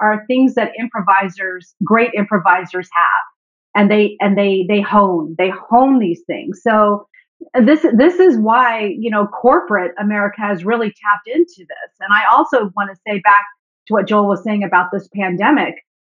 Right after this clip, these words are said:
um, and having to go on Zoom. I, I think our improvisation community, you know, not everybody, but a lot of them sort of like, "Okay, well,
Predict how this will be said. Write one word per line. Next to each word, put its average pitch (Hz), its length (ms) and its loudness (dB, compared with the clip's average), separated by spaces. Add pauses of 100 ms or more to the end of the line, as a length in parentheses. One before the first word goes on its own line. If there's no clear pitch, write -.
(180)
um, 190 300 0
and 202 180 -2
having 233 240 -2
to 202 40 -2
go 208 100 -2
on 196 180 -2
Zoom. 233 320 0
I, 202 140 0 (120)
I 226 140 0
think 302 240 2
our 208 200 2
improvisation 226 760 -2
community, 240 680 -2 (440)
you 415 100 0
know, 339 60 6
not 339 240 2
everybody, 254 420 2
but 240 140 -2
a 233 60 -2
lot 311 340 -2
of 233 80 -2
them 220 140 -2
sort 262 260 -2
of 247 160 0
like, 247 260 -2
"Okay, 311 420 0
well, 277 240 0